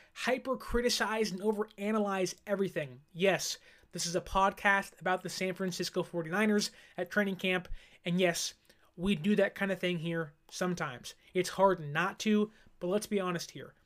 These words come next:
I pride myself on being non-biased and giving you blunt information.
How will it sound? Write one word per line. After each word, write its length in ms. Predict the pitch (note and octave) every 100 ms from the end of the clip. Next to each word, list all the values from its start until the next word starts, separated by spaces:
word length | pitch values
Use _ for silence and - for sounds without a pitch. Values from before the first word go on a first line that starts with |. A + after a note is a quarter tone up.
| _ _ _
I 120 | G3
pride 420 | F#3+ - G#3+ C4+
myself 600 | B3+ B3 G#3+ - A3 G#3+ -
on 440 | G3+ F#3 F3+ E3+ - D#3
being 380 | F3 F3+ F3 D#3 -
non-biased 880 | D#3 D3 A#3 D#4 F3 C#3 D#3 G3+ - - - - _
and 400 | G#3+ G#3 G3 G3+
giving 280 | E3 A3 A#3+
you 120 | A3+
blunt 560 | F#3+ C#3+ E3+ F#3+ G3+ G#3
information. 680 | F3+ F3+ F3 F3 E3+ C3 A#2